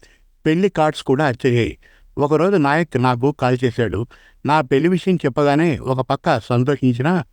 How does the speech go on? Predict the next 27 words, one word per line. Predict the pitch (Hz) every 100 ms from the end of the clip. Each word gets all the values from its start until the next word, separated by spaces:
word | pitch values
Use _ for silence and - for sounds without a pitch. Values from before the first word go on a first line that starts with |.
| _ _ _ _
ఎందుకో | 127 147 185 202
చాలా | 170 143 131
ఫీల్ | 147 127 123
అయ్యాడు. | 123 117 104 - - _ _ _
వెంటనే | 127 156 185 220 196 139 165 - _ _ 131
నన్ను | 160 165
ఎప్పుడూ | 139 139 185 214
కలిసే | 202 143 139 165 143
చోట | 143 120
కలవాలని | - - 117 131 143 123 147
అన్నాడు. | 113 120 113 127 - _ _ _ _ -
ఎప్పుడూ | 143 - 226
మేం | 202 160
కలిసే | 151 131 131 151 143
చోట | 123
కలిశాం. | 147 151 123 123 127 95 - _ _ -
ఆ | 139 147
రోజు | 156
నాయక్ | 196 147 143 180 120 98 _ _ -
మందు | 135 156 202
కొంచెం | 175 143 143 120
ఎక్కువే | 123 165 156
తీసుకుని | 135 - 170 170 127 135 _ _ _ 139
తన | 143
మనసులో | 131 135 - 170
మాట | 151 120
చెప్పేశాడు. | 131 - - 123 120 117 67